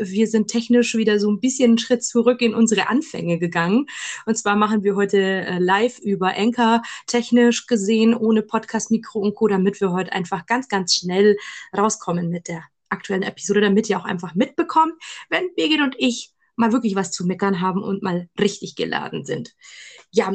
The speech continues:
also, was war wichtig vor dem Spiel? Robert Gummi hat einen Infekt. Das heißt, unser rechter Innenverteidiger von Leverkusen fiel schon mal aus. Dafür rutschte dann Maxi Bauer, ähm, in die Startelf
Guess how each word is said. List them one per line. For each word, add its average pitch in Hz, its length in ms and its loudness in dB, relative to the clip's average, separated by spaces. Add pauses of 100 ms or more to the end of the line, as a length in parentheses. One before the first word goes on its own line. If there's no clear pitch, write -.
(140)
also, 208 380 0 (160)
was 254 180 2
war 247 160 4
wichtig 226 300 2
vor 220 160 2
dem 214 80 4
Spiel? 214 540 2 (280)
Robert 208 340 2
Gummi 220 560 4
hat 180 200 -4
einen 196 160 -2
Infekt. 196 500 -4 (220)
Das 208 200 -2
heißt, 226 360 2
unser 226 260 2
rechter 202 240 -4
Innenverteidiger 226 760 0
von 240 260 2
Leverkusen 214 720 2 (380)
fiel - 180 -4
schon 208 140 2
mal 285 160 2
aus. 175 340 -12
Dafür 202 340 0
rutschte 220 320 0
dann 185 340 2 (640)
Maxi 208 280 2
Bauer, 175 520 0 (120)
ähm, 196 280 0
in 202 120 2
die 185 80 -2
Startelf 196 580 0